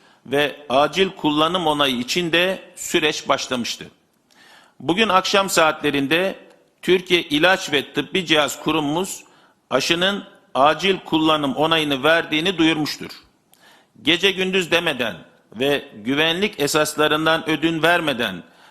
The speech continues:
titizlikle çalışan personelimize, bağımsız komite üyesi bilim insanlarımıza huzurlarınızda bir kez daha teşekkür ediyorum.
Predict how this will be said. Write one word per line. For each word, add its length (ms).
titizlikle 680
çalışan 520
personelimize, 960
bağımsız 880
komite 400
üyesi 540
bilim 240
insanlarımıza 1080
huzurlarınızda 1160
bir 300
kez 240
daha 200
teşekkür 440
ediyorum. 420